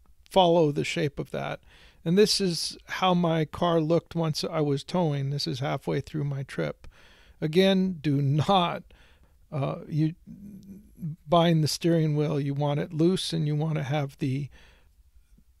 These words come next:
accessory of the, it to accessory on the key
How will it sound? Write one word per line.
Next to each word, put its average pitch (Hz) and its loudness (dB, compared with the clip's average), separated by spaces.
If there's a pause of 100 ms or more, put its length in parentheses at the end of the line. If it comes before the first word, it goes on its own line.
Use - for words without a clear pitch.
(140)
accessory 160 2
of 139 -4
the, 151 -4 (300)
it 175 -4
to 170 4
accessory 143 0
on 135 -4
the 139 -6
key 135 -8